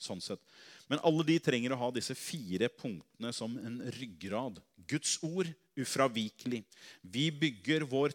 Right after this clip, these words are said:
tro i Den hellige ånd. Vi har, eh, holder oss i Guds kjærlighet, og vi har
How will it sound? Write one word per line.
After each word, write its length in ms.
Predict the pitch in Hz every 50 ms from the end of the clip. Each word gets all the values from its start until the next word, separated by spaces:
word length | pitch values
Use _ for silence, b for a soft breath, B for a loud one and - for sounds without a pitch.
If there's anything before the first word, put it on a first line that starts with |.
| - -
tro 400 | - - 165 180 185 190 190 165 B B B B B B
i 160 | - 131 131 139 131
Den 140 | 139 139 139
hellige 420 | 156 139 120 110 113 123 123 127 123 -
ånd. 360 | - 151 175 190 190 180 160 B B B B 127
Vi 260 | - 107 123 135 139
har, 520 | 139 123 - - 131 123 127 127 127 120 - b b b b b
eh, 320 | b 120 120 113 113 113 110 107 - -
holder 320 | 175 165 165 170 180 175
oss 260 | 180 165 - - - -
i 80 | 147 147
Guds 260 | 139 147 135 - -
kjærlighet, 480 | - 147 117 98 95 107 123 131 131 - B B B B B B B
og 160 | 127 127 120 117
vi 360 | 120 123 123 127 127 127 131 - _ _ -
har 260 | - 117 117 120 117